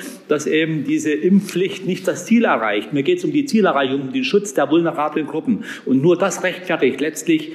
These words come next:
einen Eingriff in persönliche, äh, ich sage mal, Befind-, Befindlichkeiten. Und das ist das Problem, über das wir gegenwärtig sprechen und was ich leider in der öffentlichen Diskussion noch viel zu kurz kommt.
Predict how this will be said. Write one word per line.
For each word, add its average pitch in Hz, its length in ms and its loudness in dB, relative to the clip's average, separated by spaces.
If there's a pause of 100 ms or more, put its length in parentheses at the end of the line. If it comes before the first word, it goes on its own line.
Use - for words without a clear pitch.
(280)
einen 139 240 4
Eingriff 151 480 0
in 143 160 2
persönliche, 139 560 -2
äh, 127 500 0
ich 123 80 -6
sage 120 220 -2
mal, 120 100 0
Befind-, 127 320 -2
Befindlichkeiten. 107 720 0
Und 110 140 -4
das 143 160 0
ist - 220 -6 (300)
das 147 200 0
Problem, 156 460 2 (240)
über 143 200 2
das 143 200 -4
wir 131 80 2
gegenwärtig 135 580 0
sprechen 160 400 -2
und 131 120 2
was 139 180 -2
ich - 120 -4 (100)
leider 165 600 0 (300)
in 135 140 6
der 127 80 0
öffentlichen 143 440 -4
Diskussion 131 460 -2
noch 127 140 -4
viel 127 120 -2
zu - 80 -12
kurz - 280 -8
kommt. - 260 -10